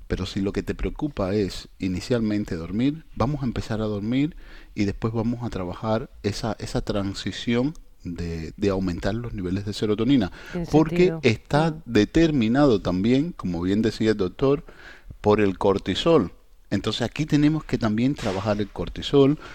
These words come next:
Speaker 1: con ese Depur Plus, apoyándolo en la metilación, como bien dijo el doctor, en la quelación, en todo lo que nos ayuda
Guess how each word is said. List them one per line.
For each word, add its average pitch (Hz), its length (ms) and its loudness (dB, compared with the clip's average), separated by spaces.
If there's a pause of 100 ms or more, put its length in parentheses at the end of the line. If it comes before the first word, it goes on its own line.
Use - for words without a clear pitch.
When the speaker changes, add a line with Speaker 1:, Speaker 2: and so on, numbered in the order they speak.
(120)
Speaker 1:
con 92 180 -4
ese 101 200 -2
Depur 113 460 2
Plus, 147 600 -2
apoyándolo 110 760 2
en 92 100 0
la 95 120 2
metilación, 95 760 0
como 98 260 -2
bien 104 220 2
dijo 113 220 0
el 92 40 -4
doctor, 131 440 -2
en 101 100 4
la 85 120 6
quelación, 110 640 6
en 95 120 0
todo 113 200 2
lo 120 120 4
que 107 100 -4
nos 98 180 -6
ayuda 110 380 4